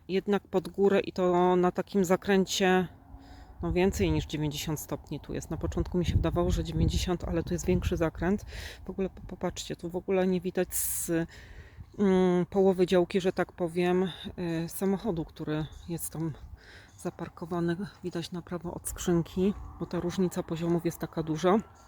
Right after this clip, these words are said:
No ale dobra, teraz już mogę przejść, pójdę z drugiej strony, z innej, od lewej niż zwykle. Y, tutaj jest to przygotowanie pod wiatę.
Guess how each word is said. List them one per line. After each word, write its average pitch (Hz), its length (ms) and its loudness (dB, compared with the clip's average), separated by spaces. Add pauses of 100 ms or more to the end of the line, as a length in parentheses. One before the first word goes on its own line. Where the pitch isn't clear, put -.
(500)
No 147 140 -2
ale 143 160 -2
dobra, - 300 -8 (480)
teraz 180 220 0
już 180 180 -2
mogę 165 340 0 (280)
przejść, 196 300 0
pójdę 165 560 4
z - 140 -2
drugiej 185 280 0
strony, 175 540 2 (480)
z - 200 -4
innej, 185 560 4
od 170 120 -4
lewej 175 380 4
niż 165 220 0
zwykle. 190 560 0 (1120)
Y, 170 360 -2
tutaj 170 320 -10
jest 165 200 -8
to 165 60 -6 (400)
przygotowanie 170 720 -2
pod 147 220 -10
wiatę. 170 600 -2